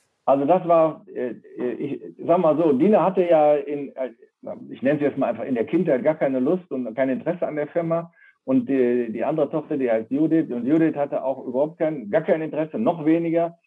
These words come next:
Äh, Dina hatte ja, äh, von Zeit zu Zeit mitgeholfen und war, äh, äh, auch in jüngeren Jahren schon mal mit auf Messen,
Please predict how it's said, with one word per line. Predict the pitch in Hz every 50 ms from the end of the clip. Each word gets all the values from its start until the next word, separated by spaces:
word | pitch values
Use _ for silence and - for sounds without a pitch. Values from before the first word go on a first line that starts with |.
| _ _ _ _ _ - _ _ _ _ _
Äh, | 123 120
Dina | 110 127 165 190 180 151 147
hatte | 165 165 180 170
ja, | 160 151 147 147 147
äh, | 139 - - 135 135 135 139 127 110 - _ - - -
von | - 139 131 120
Zeit | 156 143 160 160 -
zu | 160 147
Zeit | - - 147 135 139 139 127 - -
mitgeholfen | 107 120 135 180 190 180 - 147 147 160 160 147 151 147
und | 135 127 120
war, | 139 139 143 139 139 135 127 - _ _ -
äh, | 127 123 123 120 113 - 120 117 113 -
äh, |
auch | - - 123 123 127
in | 123 123 120
jüngeren | 123 156 196 214 180 147 143 135
Jahren | 131 135 143 156 151 143
schon | - 151
mal | 139 135
mit | 147 143 -
auf | - 113 107 110
Messen, | 123 131 156 165 - - 190 185 180 165 175 -